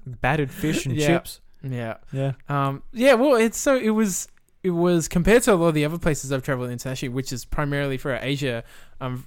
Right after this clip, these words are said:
Speaker 2: very different <laughs> experience, a very different place to go, and familiar in some ways, uh, especially, you know, English being the dominant language there,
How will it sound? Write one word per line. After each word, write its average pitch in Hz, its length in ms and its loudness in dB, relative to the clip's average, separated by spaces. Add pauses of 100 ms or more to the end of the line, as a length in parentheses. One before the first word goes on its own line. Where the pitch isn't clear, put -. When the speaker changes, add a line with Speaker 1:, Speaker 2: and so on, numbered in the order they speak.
(140)
Speaker 2:
very 139 520 -2
different 135 500 -8
<laughs> - 40 -20
experience, 139 680 -2
a 131 40 -6
very 135 220 -4
different 131 280 -12
place 127 200 -6
to 123 80 -8
go, 127 400 -4 (320)
and 160 200 -2
familiar 247 760 2 (400)
in 160 140 -4
some 175 240 0
ways, 349 600 0 (120)
uh, 135 340 0
especially, 143 380 -4
you 131 140 -6
know, 123 120 -4
English 131 340 -4
being 123 420 -4
the 127 60 -14
dominant 120 360 -6
language 135 300 -6
there, 101 340 -10